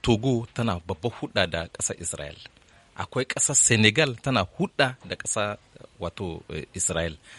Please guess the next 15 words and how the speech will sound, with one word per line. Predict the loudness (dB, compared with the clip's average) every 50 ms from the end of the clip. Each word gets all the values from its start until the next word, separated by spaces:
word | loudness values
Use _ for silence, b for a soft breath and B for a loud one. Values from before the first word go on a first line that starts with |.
| B B B B -2
Hallo | 0 0 2 4 4 4 4
ma | 4 4 4 2 0 -4 -14 _ _ -10 -6
da | -6 -4
akwai | 0 2 2 2
ƙasar | 2 4 4 4 4 4 2 0 -2 _
Cote | 0 0 0 0 -2
d'Ivoire. | -4 -4 -2 -2 -4 -4 -4 -8 -14 _ b b b b b b b b b
Amma | -2 0 2 2 4 6
bayan | 6 8 8 8 8 6
su, | 4 2 0 -2 -6 _ _ _ _ _
mu | -6 -2 0 0 0
saur-, | 2 2 2 2 2 2 2
sauran | 4 4 4 4 4 2
ƙasashe | -2 -2 2 2 2 2 2 2 0 2
namu, | 4 4 2 2 0